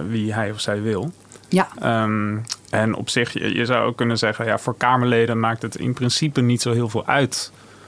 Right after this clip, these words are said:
Speaker 1: eh, door wie het beleid is beïnvloed, aangezien zij gaan over, ja, hoe ziet dat beleid eruit? Dus,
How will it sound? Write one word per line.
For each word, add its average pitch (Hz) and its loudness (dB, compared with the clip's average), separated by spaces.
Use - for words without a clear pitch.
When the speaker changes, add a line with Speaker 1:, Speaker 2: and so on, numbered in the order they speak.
Speaker 1:
eh, 101 2
door 117 2
wie 131 4
het 117 0
beleid 110 2
is 104 -4
beïnvloed, 113 0
aangezien 104 -2
zij 98 0
gaan 95 0
over, 95 0
ja, 113 2
hoe 101 0
ziet 113 0
dat 101 2
beleid 101 0
eruit? 135 0
Dus, - -2